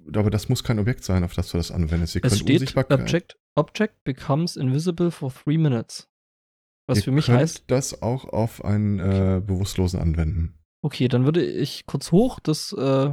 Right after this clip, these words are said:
Speaker 2: also kurz wieder zurück, weil ich gesehen hab, da unten sind ja Leute, die, äh, streichen da rum. Ähm, äh, äh, äh, äh, würde den Körper, den der Ridden gerade trägt, unsichtbar machen?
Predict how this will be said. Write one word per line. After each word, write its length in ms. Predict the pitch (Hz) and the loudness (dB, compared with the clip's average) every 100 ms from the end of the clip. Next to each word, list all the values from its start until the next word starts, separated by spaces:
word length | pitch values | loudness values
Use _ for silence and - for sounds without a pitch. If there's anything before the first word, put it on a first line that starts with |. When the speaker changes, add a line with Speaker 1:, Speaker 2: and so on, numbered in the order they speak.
| 156 | -2
Speaker 2:
also 200 | - 127 | -2 -2
kurz 200 | 127 156 | -2 -6
wieder 160 | 156 135 | -4 -4
zurück, 220 | - 202 | 0 0
weil 120 | 131 123 | 0 -2
ich 100 | - | -2
gesehen 200 | 143 196 | 0 2
hab, 100 | 190 | 2
da 80 | 113 | -2
unten 160 | 127 | -2
sind 120 | 131 | -2
ja 80 | 120 | 0
Leute, 360 | 127 190 196 170 | 2 2 0 -2
die, 180 | 131 127 | -4 -4
äh, 180 | 131 | -4
streichen 300 | 131 - 135 | -6 -4 -4
da 80 | 127 | 0
rum. 160 | 156 208 - - - - | 2 0 -2 -16 -20 2
Ähm, 520 | 143 151 151 151 147 _ _ _ - | 6 6 6 4 0 _ _ _ -4
äh, 40 | |
äh, 20 | |
äh, 1040 | 139 131 131 127 135 113 127 127 120 165 208 | 2 4 4 2 0 0 -2 -2 0 2 2
äh, 180 | 175 135 | 0 0
würde 400 | 143 165 165 117 | 2 2 2 0
den 420 | 143 139 139 - | 0 2 0 -4
Körper, 340 | - 165 180 170 | 0 2 4 2
den 260 | 151 143 | 2 2
der 120 | 143 131 | 4 4
Ridden 600 | 147 165 151 151 151 - _ _ - | 4 4 4 4 0 -6 _ _ -12
gerade 680 | - 135 135 131 123 - - | 0 2 4 4 2 -4 -4
trägt, 600 | - 165 - - - - _ _ _ _ | 2 2 0 -10 -18 -20 _ _ _ _
unsichtbar 460 | 165 220 240 - 214 | 6 6 4 0 0
machen? 300 | 220 269 | -2 -4